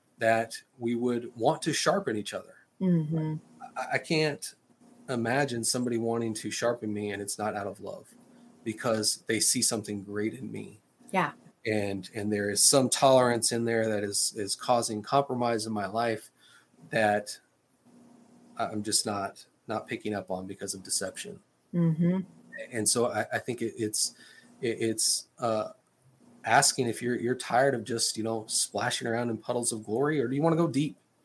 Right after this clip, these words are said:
Speaker 1: Do you wanna go deep into, uh, revelation? Do you wanna go deep into deliverance? Do you wanna go deep into intimacy? Then it's gonna take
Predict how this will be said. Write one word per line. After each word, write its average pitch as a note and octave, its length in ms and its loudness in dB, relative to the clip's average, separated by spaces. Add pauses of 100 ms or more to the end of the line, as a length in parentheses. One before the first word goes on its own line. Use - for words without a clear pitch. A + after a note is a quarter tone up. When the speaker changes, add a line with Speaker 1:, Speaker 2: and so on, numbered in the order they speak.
Speaker 1:
Do - 440 -16
you - 20 -2
wanna G#2+ 100 -2
go G#2 140 -2
deep A#2 340 -6
into, G#2+ 640 0 (360)
uh, G2 140 -2
revelation? A#2 640 0
Do A2+ 60 -6
you G#2+ 60 0
wanna G#2 100 0
go G#2+ 120 0
deep B2+ 280 0
into A2 220 2
deliverance? A2 600 -4
Do - 80 -10
you G#2+ 40 -4
wanna G#2 140 -2
go G#2+ 120 0
deep A#2 440 -6
into G2+ 280 -4
intimacy? G#2+ 800 -2 (680)
Then A2+ 120 2
it's G#2 140 4
gonna C#3+ 160 2
take C#3+ 400 0